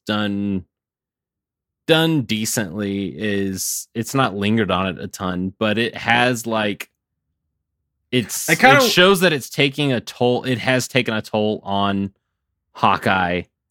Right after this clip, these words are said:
Speaker 1: and
Speaker 2: Uh,
Speaker 1: like, I think we're getting a little, we're getting more time with him that I, we should have got earlier. Um, but
Speaker 2: Well,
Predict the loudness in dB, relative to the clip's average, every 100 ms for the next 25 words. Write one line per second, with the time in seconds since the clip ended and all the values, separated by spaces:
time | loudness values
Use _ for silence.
0 | _ _ _ -2 0 0 0 -2 -2 -4
1 | -6 -10 -6 -8 _ _ _ -4 0 0
2 | -2 -8 -20 -20 -12 -6 0 0 2 2
3 | 0 0 0 0 0 0 -2 -2 -2 -2
4 | -4 -6 -4 -2 2 2 2 0 0 0
5 | -2 -4 -4 0 0 0 -2 -6 -6 -4
6 | -2 -2 -6 -10 _ _ _ _ _ _
7 | -6 0 0 -2 _ -6 -6 -6 -6 -6
8 | -6 -4 -2 0 0 2 4 4 0 _
9 | _ _ _ 2 2 2 2 2 0 _
10 | _ _ _ _ -6 -2 0 -2 -6 -10
11 | -16 _ _ _ _ _ -8 0 2 2
12 | 0 4 6 6